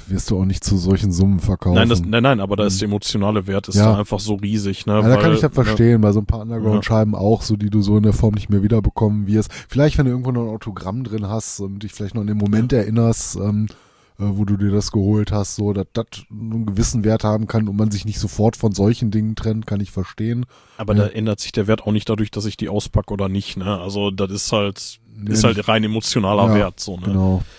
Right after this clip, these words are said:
Speaker 2: Ähm, ich kann das bei so Actionfiguren und so, kann ich das irgendwie im Rahmen verstehen, weil die kannst du ja trotzdem benutzen, in Anführungszeichen. Also, da ist ja, das Angucken ist ja der eigentliche
Speaker 1: Ja,
Speaker 2: Wert. Du
Speaker 1: also
Speaker 2: stellst
Speaker 1: zum
Speaker 2: die halt in den Schrank, ne? Und dann ist das der Wert. Und bei Musik-C Ds
Speaker 1: Mhm.
Speaker 2: ist es ja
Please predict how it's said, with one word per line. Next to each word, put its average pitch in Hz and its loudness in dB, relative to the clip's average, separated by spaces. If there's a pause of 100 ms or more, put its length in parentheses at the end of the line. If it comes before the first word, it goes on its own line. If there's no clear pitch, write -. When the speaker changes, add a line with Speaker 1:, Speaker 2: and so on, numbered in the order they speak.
(120)
Speaker 2:
Ähm, 95 -4
ich 104 -2
kann 117 -2
das 127 2
bei 123 -2
so 113 -6
Actionfiguren 139 2
und 135 2
so, 139 0
kann 127 0
ich 131 0
das 117 -2
irgendwie 123 0
im 117 2
Rahmen 117 2
verstehen, 127 -2
weil 120 4
die 120 -2
kannst - -2
du 113 2
ja 110 4
trotzdem 120 0
benutzen, 127 0
in 151 0
Anführungszeichen. 160 -2
Also, 120 0
da 113 2
ist - -2
ja, 127 4 (960)
das 113 -2
Angucken 120 -2
ist - -4
ja 110 2
der 101 2
eigentliche 107 2
Speaker 1:
Ja, 117 6
Speaker 2:
Wert. 101 2
Du - 2
Speaker 1:
also 110 2
Speaker 2:
stellst 117 2
Speaker 1:
zum 131 4
Speaker 2:
die 117 4
halt 123 2
in 107 -4
den - -4
Schrank, - -2
ne? 120 2
Und 120 2
dann 117 2
ist 117 -2
das 123 0
der 107 0
Wert. 127 2
Und 104 -2
bei 113 4
Musik-C 113 -2
Ds 107 4
Speaker 1:
Mhm. 117 -2
Speaker 2:
ist 135 -4
es 139 -4
ja 117 2